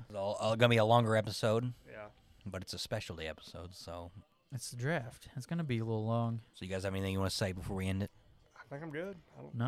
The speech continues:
Speaker 2: can't think of
Speaker 3: I guess you
Speaker 2: anything.
Speaker 3: can end it here with, uh, I guess our tags for Twitter.
Speaker 1: Okay, I'm gonna
Speaker 2: All
Speaker 1: try
Speaker 2: right.
Speaker 1: to do it off memory.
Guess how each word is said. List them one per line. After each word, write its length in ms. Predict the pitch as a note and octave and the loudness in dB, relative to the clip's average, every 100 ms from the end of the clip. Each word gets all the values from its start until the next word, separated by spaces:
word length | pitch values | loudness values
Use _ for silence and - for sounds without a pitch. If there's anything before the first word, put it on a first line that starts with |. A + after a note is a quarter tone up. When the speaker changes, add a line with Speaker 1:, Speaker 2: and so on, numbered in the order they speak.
| D3+ | 0
Speaker 2:
can't 120 | C#3 | -2
think 120 | A#2+ | -2
of 60 | B2 | -2
Speaker 3:
I 40 | |
guess 140 | B2 C3 | -2 -2
you 100 | C3+ | -4
Speaker 2:
anything. 340 | C3 C#3 C3 A#2+ _ | -4 -4 -6 -8 _
Speaker 3:
can 60 | C#3 | -6
end 100 | C#3 | -4
it 60 | B2+ | -2
here 240 | C3+ C#3+ | -2 0
with, 200 | C#3+ C3 - - _ - - | -2 -2 -8 -20 _ -20 -10
uh, 300 | A#2 A2 A2 G#2 _ _ _ _ _ - | -6 -4 -4 -8 _ _ _ _ _ -10
I 60 | A#2 | -6
guess 180 | A#2 | -4
our 80 | B2 | -4
tags 580 | G#2+ A#2+ B2+ B2+ A#2+ - _ _ _ _ _ _ | -2 0 2 0 -4 -12 _ _ _ _ _ _
for 300 | - A#2 G#2+ - - | -6 -4 -4 -8 -10
Twitter. 500 | - B2 A#2+ A#2+ A#2+ - - - - - - _ - | -4 0 0 0 -2 -8 -20 -20 -20 -20 -20 _ -18
Speaker 1:
Okay, 280 | - E2 E2 | -12 -10 -8
I'm 140 | F#2+ G2 | -6 -2
gonna 120 | F#2+ | -2
Speaker 2:
All 60 | |
Speaker 1:
try 120 | E2+ G#2+ | 2 2
Speaker 2:
right. 100 | F#2+ | 4
Speaker 1:
to 60 | |
do 60 | F#2 | 2
it 40 | |
off 160 | F2+ E2+ | 0 -2
memory. 400 | F#2 F2 D#2+ D#2+ | -4 -4 -4 -6